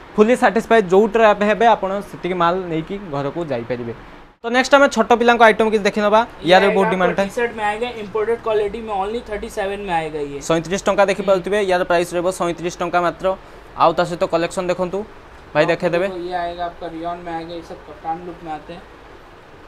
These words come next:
Speaker 2: जितना ही माल दिखा रहे हैं आपको, बच्चा का माल, ये सब बच्चा का माल है। जब आइएगा मेरे shop में हम आपको आराम से दिखा देंगे। देखो ये सब भी आएगा, ये सब fancy आइटम में only आपको top दिखा रहे हैं, अभी हम आपको set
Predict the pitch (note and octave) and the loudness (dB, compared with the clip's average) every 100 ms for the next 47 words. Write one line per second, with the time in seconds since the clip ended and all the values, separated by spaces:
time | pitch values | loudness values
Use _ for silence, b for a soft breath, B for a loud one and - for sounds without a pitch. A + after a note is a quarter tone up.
0 | - D#3 E3+ - A#3 A3 G#3 G#3+ G#3 G3+ | -20 -16 -14 -10 -8 -2 -2 0 -2 -2
1 | G#3 G3+ G3+ G#3 F3+ F3+ A3 G#3+ G#3 G3+ | -2 -2 -4 -4 -4 -4 -8 -6 -6 -6
2 | G3 F#3 G#3 F#3+ F#3 A3 G#3+ G3+ F#3+ G#3 | -6 -10 -12 -12 -12 -12 -10 -8 -8 -8
3 | G3 G3 F#3 F3+ G#3 G#3 G3+ G3 F#3+ G3 | -10 -8 -6 -6 -8 -12 -14 -14 -10 -10
4 | A3+ G3 F#3 F3+ F#3+ F3+ F3 F3+ F3 E3+ | -6 -6 -6 -8 -6 -4 -6 -10 -14 -12
5 | D#3+ D3+ D#3+ D#3 E3 E3+ E3+ E3+ F3+ F3 | -10 -10 -14 -14 -12 -10 -12 -12 -14 -8
6 | D#3+ E3 D#3+ F3+ F3+ E3+ E3+ A3 G3+ A3 | -6 -6 -10 -12 -10 -10 -6 -4 -4 -4
7 | G#3+ G3+ G#3 A#3 A3+ A#3 G#3+ G#3+ A#3+ A#3 | -2 -4 -2 -6 -6 -8 -4 -4 -2 -4
8 | A3 A3 A3 A#3 A3 G3 G3 G3+ G3+ G3 | -4 -8 -8 -10 -8 -8 -10 -12 -12 -14